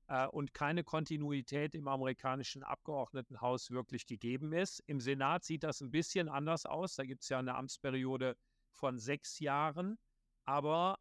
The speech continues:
alle zwei Jahre wird ein Drittel dieser Senatsposten dann eben auch ausgetauscht. Das heißt, Amerika befindet sich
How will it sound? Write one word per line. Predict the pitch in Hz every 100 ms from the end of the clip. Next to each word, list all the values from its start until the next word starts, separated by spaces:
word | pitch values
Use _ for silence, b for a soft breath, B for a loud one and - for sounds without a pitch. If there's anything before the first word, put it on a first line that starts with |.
| -
alle | 135 151 160 180
zwei | - - 123 123
Jahre | 120 120 135 151 156
wird | 135 131
ein | 139 123
Drittel | 117 185 170 135 110
dieser | - 113 120 120 113 110
Senatsposten | - 120 113 113 - 135 120 - - 127
dann | 123 127
eben | 131 131
auch | 185 196
ausgetauscht. | - 127 - 117 113 101 -
Das | 135 -
heißt, | 139 175 - _ _ _ _ _ _
Amerika | 139 139 160 175 170 151
befindet | 135 139 - 185 196 170
sich | - 143 156 -